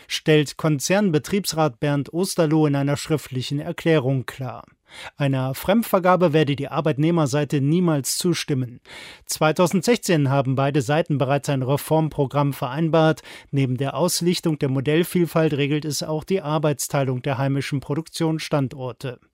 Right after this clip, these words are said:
Laut Zukunftspakt gehen allein in Deutschland dreiundzwanzigtausend Stellen verloren, unterm Strich vierzehntausend, weil zugleich in Zukunftsbereichen wie der Softwareentwicklung neue Arbeitsplätze entstehen.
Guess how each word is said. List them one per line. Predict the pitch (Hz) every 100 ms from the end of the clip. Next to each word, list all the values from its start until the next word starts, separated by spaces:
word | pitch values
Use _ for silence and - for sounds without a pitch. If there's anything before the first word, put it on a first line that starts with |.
| - - - -
Laut | 143 135 117
Zukunftspakt | - 262 - 151 - - 147 131 - -
gehen | 151 135
allein | 135 147 196 185
in | 147
Deutschland | 160 208 - 143 127 113
dreiundzwanzigtausend | 151 190 185 - 170 165 151 - 170 156 135
Stellen | - 175 175 139
verloren, | 151 147 175 170 165 - - -
unterm | 175 170 160
Strich | - 165 170 -
vierzehntausend, | - 220 - 151 131 151 147 151 180 208 -
weil | 143 143
zugleich | - 156 143 147 170
in | 143 127
Zukunftsbereichen | 226 233 180 127 - 131 127 143 147 139
wie |
der | 123 139
Softwareentwicklung | - 170 - 147 135 143 147 - 175 -
neue | 135 147 156 143
Arbeitsplätze | 120 143 151 - - 139 135 - 139
entstehen. | 151 170 - 160 131 107